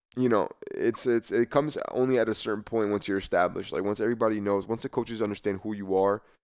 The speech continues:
what your toughness is, how, what level you can perform at, then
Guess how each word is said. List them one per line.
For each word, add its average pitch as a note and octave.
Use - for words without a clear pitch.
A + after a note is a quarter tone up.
what G2+
your G#2
toughness G#2
is, G#2
how, F#2+
what G#2+
level G2+
you G2+
can F#2
perform G2+
at, B2
then B2